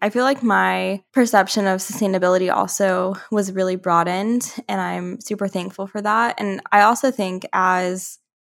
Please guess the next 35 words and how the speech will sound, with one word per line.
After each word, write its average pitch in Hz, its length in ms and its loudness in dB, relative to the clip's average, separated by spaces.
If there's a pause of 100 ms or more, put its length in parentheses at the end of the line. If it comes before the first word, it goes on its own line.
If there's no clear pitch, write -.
(120)
an 202 120 0
aspiring 196 880 0
entrepreneur, 175 920 -6 (220)
just 220 220 -2
learning 214 340 0
about 185 360 4 (440)
all 202 240 6
the 202 140 -4
different 185 520 -6 (160)
pieces 202 480 -6
of 190 120 -6
the 180 100 -10
puzzle 208 460 -2
that 247 160 -4
you 196 160 -6
can 180 580 -8 (640)
make 196 260 -2
sustainable. - 840 -8
So 190 280 0
especially 202 460 -2
when 208 100 -4
we 196 80 -6
talk 185 320 -6
to 180 440 -8
Fab 170 240 -2
Cycle 233 500 -4
and 208 120 -2
we 190 80 0
were 185 60 -2
talking 180 280 -6
about 175 180 -4
the 175 60 -14
fashion 175 380 -6
supply 165 360 -6
chain, 226 420 -4